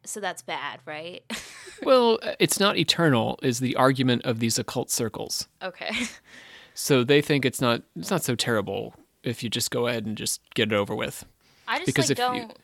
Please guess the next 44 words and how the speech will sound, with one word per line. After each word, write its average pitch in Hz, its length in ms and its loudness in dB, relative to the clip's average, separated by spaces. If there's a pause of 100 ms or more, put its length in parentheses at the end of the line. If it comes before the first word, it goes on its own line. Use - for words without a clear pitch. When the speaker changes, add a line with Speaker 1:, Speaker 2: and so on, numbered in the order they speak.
(420)
Speaker 1:
well, 247 200 -10
you 262 120 -12
don't 269 100 -8
want 262 180 -6
your 214 200 -8
astral 202 520 -4
remnants 196 720 -6
just - 460 -12
in 202 120 -8
the 180 100 -10
ground, 214 640 -2
right? 214 300 -4
That 202 140 -6
doesn't 220 160 -6
sound 180 280 -6
good 175 160 -8
either. 180 460 -10 (640)
Speaker 2:
Yeah, 139 120 4
if 127 200 2
they're 156 200 6
in 226 220 0
the 226 60 6
ground, 127 760 0
then 131 380 2
basically, 147 600 2
like, 123 180 -4
if 131 120 -8
you 131 80 4
go 147 160 4
to 151 80 4
a 135 60 4
cemetery 143 500 4
and 131 100 6
you 120 100 2
have 123 340 -2
this, 123 220 -2
like, 117 200 -6
second 120 400 0
site 120 320 0
where 135 80 2
you 113 160 2
can 110 180 -4
see, 117 560 2 (480)
uh, - 60 -14